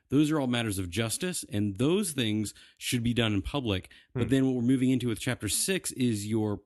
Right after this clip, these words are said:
Speaker 1: private life, the things that
Speaker 2: Ooh.
Speaker 1: are more pious. It's, it's the, how do you do your religious private actions? And then it should be private rather than, um, your, your religious, your personal, maybe a, a better way of putting it is your personal religious practices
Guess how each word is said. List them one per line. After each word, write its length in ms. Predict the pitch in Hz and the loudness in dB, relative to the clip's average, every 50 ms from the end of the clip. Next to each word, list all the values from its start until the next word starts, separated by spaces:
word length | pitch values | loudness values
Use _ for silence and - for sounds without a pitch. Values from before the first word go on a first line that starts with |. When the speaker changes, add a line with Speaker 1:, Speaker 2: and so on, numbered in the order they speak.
| _ | _
Speaker 1:
private 460 | - - - 120 123 127 117 120 107 | -12 -8 -4 -2 -2 -2 -2 -2 -4
life, 340 | 101 90 92 101 - - - - | -4 -6 -6 -6 -8 -12 -8 -6
the 100 | 110 101 | -4 -2
things 260 | - 131 127 117 101 | 0 2 2 2 2
that 160 | 110 107 101 | 0 -2 -2
Speaker 2:
Ooh. 380 | 90 90 92 131 143 135 117 98 | -4 -6 -8 -6 -4 -2 0 0
Speaker 1:
are 60 | 120 120 | 2 4
more 300 | 127 131 131 127 120 - | 4 4 2 2 0 -4
pious. 580 | - - - 123 123 127 131 139 139 - - 123 | -6 -8 -6 -4 -2 0 0 0 0 -2 -4 -6
It's, 140 | 104 - - | -6 -4 -4
it's 180 | 120 98 - - | -4 -2 -2 -2
the, 260 | 120 110 104 101 92 - - - _ | -2 0 0 -2 -4 -6 -10 -20 _
how 240 | - - 143 143 151 | -10 -6 -4 -2 0
do 80 | 147 147 | 0 0
you 400 | 139 131 123 120 113 113 110 104 | 2 2 2 2 2 0 -2 -2
do 140 | 110 110 123 | -2 0 2
your 160 | 117 107 101 | 2 2 2
religious 760 | 98 101 101 98 101 107 120 - 117 117 98 - - - - - _ - | 2 2 0 2 2 2 0 0 0 -2 -2 -2 -4 -6 -8 -10 _ -14
private 420 | - - 120 110 110 107 107 110 - | -10 -6 -4 -4 -2 -2 -4 -6 -4
actions? 500 | 113 107 107 107 - - 147 143 135 - - - - - | -4 -4 -4 -4 -4 -2 -2 -2 -2 -2 -6 -16 -14 -4
And 100 | - 131 160 | 0 2 2
then 100 | 165 160 | 2 2
it 100 | 143 - | 0 -2
should 280 | - - - 170 175 160 | -4 -2 0 0 2 2
be 100 | 151 120 | 2 2
private 400 | - - 98 95 95 95 101 101 | 0 0 -4 -4 -4 -6 -6 -4
rather 280 | 110 113 117 120 117 110 | -2 -2 -2 -2 -2 -2
than, 380 | 101 107 104 101 98 98 95 - - - - _ _ _ 113 | -2 -2 -2 0 0 -2 -2 -4 -8 -20 -20 _ _ _ -4
um, 240 | 110 104 101 98 98 | -2 -2 0 0 0
your, 220 | 104 110 107 98 92 95 - _ _ _ _ _ | 0 0 -2 -2 -6 -12 -18 _ _ _ _ _
your 180 | - 117 117 113 | -4 -2 -2 0
religious, 480 | 113 117 120 135 131 131 131 - - | 0 0 0 0 2 2 0 0 -2
your 100 | 117 110 | -4 -6
personal, 440 | 101 - - 175 190 - - 131 135 | -4 -2 0 0 0 0 0 -2 0
maybe 200 | 156 196 220 226 190 | 0 0 0 0 0
a, 40 | 139 | 0
a 200 | 117 117 120 120 | -2 -2 -4 -2
better 180 | 101 120 120 123 | -2 -2 0 0
way 80 | 120 110 | -2 -2
of 100 | 95 - | -4 -4
putting 180 | 117 107 101 | -4 -2 -2
it 80 | 104 101 | 0 0
is 80 | 95 92 | 0 0
your 80 | 101 95 | -2 -2
personal 500 | - - - 117 123 - - 127 120 104 | -4 -6 -6 -6 -6 -6 -6 -4 -4 -2
religious 340 | 98 92 90 98 101 98 85 | -2 -2 -2 -2 -2 -2 -2
practices 580 | - 98 98 95 95 - 110 92 117 120 110 | -4 -4 -4 -2 -4 -4 -6 -6 -6 -6 -6